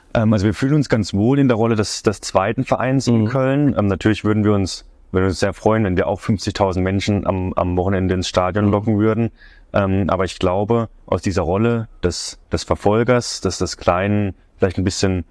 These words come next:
Speaker 1: schmutzigen, ähm,
Speaker 2: Mhm.
Speaker 1: nahbaren Verein, man stellt sich so oftmals auch als das Gegenteil dar. Beim F C ist jetzt so weit weg. Bei Fortuna Köln kommen die Spieler nach dem Spiel ins Vereinsheim, trinken Kölsch mit dir.
Speaker 2: Mhm.
Speaker 1: Kann man auch ganz gut spielen. Und, ähm,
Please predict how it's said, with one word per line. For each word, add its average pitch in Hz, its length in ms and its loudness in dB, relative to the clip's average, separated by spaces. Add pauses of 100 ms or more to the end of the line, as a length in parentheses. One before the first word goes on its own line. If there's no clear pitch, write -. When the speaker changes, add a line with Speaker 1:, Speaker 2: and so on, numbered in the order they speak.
Speaker 1:
schmutzigen, 123 960 0
ähm, 101 260 0
Speaker 2:
Mhm. 92 40 2
Speaker 1:
nahbaren 120 600 0
Verein, 117 480 0 (340)
man 95 400 0
stellt 98 240 -2
sich 92 80 -6
so 101 120 -2
oftmals 107 340 -2
auch 95 100 -2
als 95 100 -4
das 92 140 -4
Gegenteil 117 420 0
dar. 113 120 -2
Beim 92 160 -2
F - 80 -4
C - 180 0
ist 101 100 -2
jetzt - 140 -6
so 92 120 -2
weit 85 180 -2
weg. 113 180 2 (380)
Bei 95 80 -2
Fortuna 98 300 0
Köln 104 260 0
kommen 98 180 0
die 95 60 2
Spieler 101 320 -2
nach 92 200 0
dem 101 100 0
Spiel - 180 -2
ins 95 140 -2
Vereinsheim, 101 460 0
trinken 90 240 -2
Kölsch 104 360 0
mit 117 160 2
dir. 113 180 2
Speaker 2:
Mhm. 95 180 -2 (220)
Speaker 1:
Kann 101 140 0
man 113 80 2
auch 101 100 -2
ganz 104 220 0
gut 92 160 -2
spielen. 92 540 0 (220)
Und, 85 520 0
ähm, 82 420 0